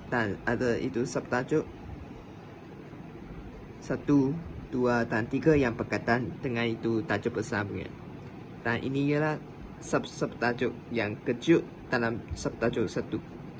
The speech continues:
Satu A, satu B. Ini ialah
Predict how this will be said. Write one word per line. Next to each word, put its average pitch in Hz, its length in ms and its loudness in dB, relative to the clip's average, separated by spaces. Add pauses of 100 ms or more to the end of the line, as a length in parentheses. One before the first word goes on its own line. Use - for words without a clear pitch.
(340)
Satu 120 640 2 (160)
A, 123 80 4 (400)
satu - 560 -2
B. 90 160 -4 (320)
Ini 131 320 0
ialah 135 320 2